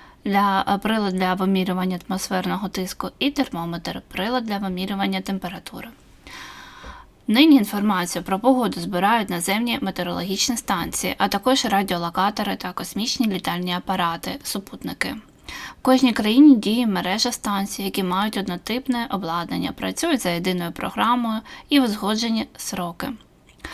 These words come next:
Опади, хмари, хмарність, напрямок і силу вітру, грози та інші атмосферні явища позначають у щоденниках погоди. Спостереження за погодою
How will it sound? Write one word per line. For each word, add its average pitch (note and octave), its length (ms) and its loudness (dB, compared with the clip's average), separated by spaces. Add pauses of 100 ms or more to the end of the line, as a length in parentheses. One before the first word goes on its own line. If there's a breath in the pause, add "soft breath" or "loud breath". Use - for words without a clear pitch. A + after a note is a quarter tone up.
(220 loud breath)
Опади, A3+ 480 4
хмари, G3+ 540 4
хмарність, G3 680 0
напрямок G3+ 600 -2
і F3 200 -6
силу F#3 300 -6
вітру, A3 420 -2 (260 loud breath)
грози C4+ 380 4
та A#3+ 120 0
інші A#3+ 340 0
атмосферні G#3 640 -2
явища B3 440 0
позначають G3 640 -4
у A3 40 -2
щоденниках F#3 600 -4
погоди. F#3 640 -6 (2500 loud breath)
Спостереження G3+ 840 -2
за F#3+ 120 -4
погодою A3+ 600 -2